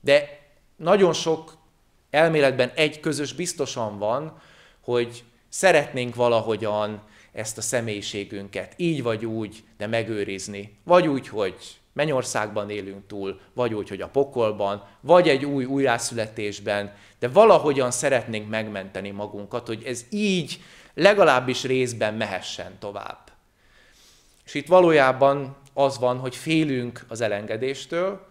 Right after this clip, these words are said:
és hogyha meg tudod azt tapasztalni, hogy az élet milyen, hogy az életben is pillanatról pillanatra el tudunk mindent engedni, és aztán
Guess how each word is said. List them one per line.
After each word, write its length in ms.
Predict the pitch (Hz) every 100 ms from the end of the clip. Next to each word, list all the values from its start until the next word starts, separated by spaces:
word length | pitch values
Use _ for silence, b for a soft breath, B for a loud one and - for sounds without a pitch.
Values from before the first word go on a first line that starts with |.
| b b b b b b
és 140 | -
hogyha 220 | 131 123 127
meg 320 | 151 175 -
tudod 300 | 147 127 113
azt 200 | 107 -
tapasztalni, 720 | 123 123 117 - 110 110 110
hogy 420 | 110 101 101 - _ _
az 140 | - -
élet 480 | 175 165 131 110 110
milyen, 520 | 107 98 92 147 160 - _ b b b b _
hogy 260 | 117 113
az 100 | 123
életben 480 | 147 156 143 127 120
is 140 | 117
pillanatról 640 | - 170 160 139 123 123 113
pillanatra 520 | 151 127 120 110 117 -
el 240 | 170 185
tudunk 300 | 156 127 113
mindent 440 | 120 120 110 110
engedni, 640 | 113 113 104 95 107 104 -
és 120 | -
aztán 440 | 120 - 113 110